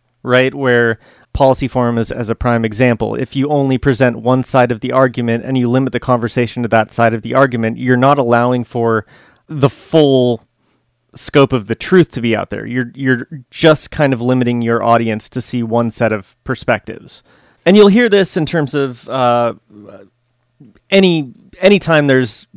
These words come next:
controversial or, or contested public testimony on any given bill, whether it's any of the crime reform bills we've heard, uh, where you'll have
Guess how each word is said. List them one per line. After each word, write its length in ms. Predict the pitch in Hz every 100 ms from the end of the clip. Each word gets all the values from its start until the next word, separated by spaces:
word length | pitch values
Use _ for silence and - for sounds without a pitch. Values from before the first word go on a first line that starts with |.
| -
controversial 880 | 151 123 123 - 123 117 117 113 95
or, 80 | 110
or 520 | 110 - 107 107 - -
contested 540 | 131 123 - 123 117
public 280 | 131 117 -
testimony 520 | 151 - 131 117 110
on 140 | 104
any 200 | 113 127
given 260 | 120 120 113
bill, 260 | 113 95 92
whether 220 | 110 113
it's 160 | 113
any 160 | 117 113
of 60 | 107
the 200 | 107 104 _ _ -
crime 260 | 143 131
reform 320 | 123 - 123
bills 540 | 117 120 113 113 113 -
we've 180 | 117 -
heard, 380 | 117 110 110 - _ _ _
uh, 260 | - 113 113
where 220 | 113 139
you'll 200 | 143 139
have 320 | 127 190 180